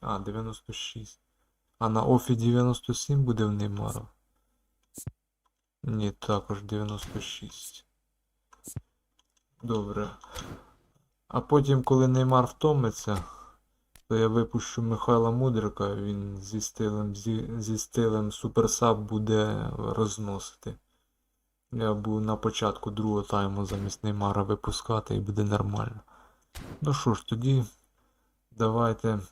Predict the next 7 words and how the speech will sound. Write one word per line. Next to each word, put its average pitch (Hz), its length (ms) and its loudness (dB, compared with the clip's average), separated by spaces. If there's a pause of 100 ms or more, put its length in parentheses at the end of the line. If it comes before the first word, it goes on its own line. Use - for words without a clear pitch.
перейдемо 107 500 0
до 107 160 0
матчу. 135 600 0 (2000)
Нехай 107 420 0
знайде 107 300 0
нам 104 180 -2
суперника. 120 760 -2